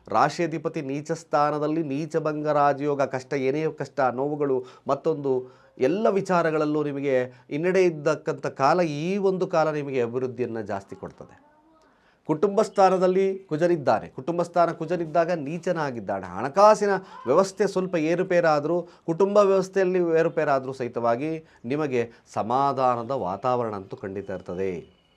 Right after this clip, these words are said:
ತೃತೀಯಾಧಿಪತಿ ಲಾಭಕ್ಕೆ ಬರ್ತಾ ಇದ್ದಾನೆ. ನಿಮ್ಮ ಪ್ರಯತ್ನದಿಂದ ಸರ್ಕಾರಿ ಕೆಲಸಗಳಾಗಿರ್ಬೋದು, ಹಾಗೆ ನ-, ತಡೆ ಹಿಡಿರ್ತಕ್ಕಂಥ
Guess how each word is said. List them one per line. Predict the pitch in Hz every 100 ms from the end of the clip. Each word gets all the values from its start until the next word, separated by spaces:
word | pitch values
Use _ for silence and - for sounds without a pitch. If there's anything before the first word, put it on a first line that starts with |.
| _ -
ತೃತೀಯಾಧಿಪತಿ | 110 143 139 135 135 131 135
ಲಾಭಕ್ಕೆ | 127 127 127 131
ಬರ್ತಾ | 131 123 131
ಇದ್ದಾನೆ. | 127 131 120 - - _ -
ನಿಮ್ಮ | 127 160 160
ಪ್ರಯತ್ನದಿಂದ | 160 - 123 131 131 - 120 113 104 95 113 110 92 90
ಸರ್ಕಾರಿ | 110 117 143 139 135
ಕೆಲಸಗಳಾಗಿರ್ಬೋದು, | 127 117 113 113 110 104 98 107 104 110 101 85 _ _ _ _ -
ಹಾಗೆ | 117 127 127 127 - -
ನ-, | 110 104
ತಡೆ | 104 123
ಹಿಡಿರ್ತಕ್ಕಂಥ | 143 135 131 131 127 123 117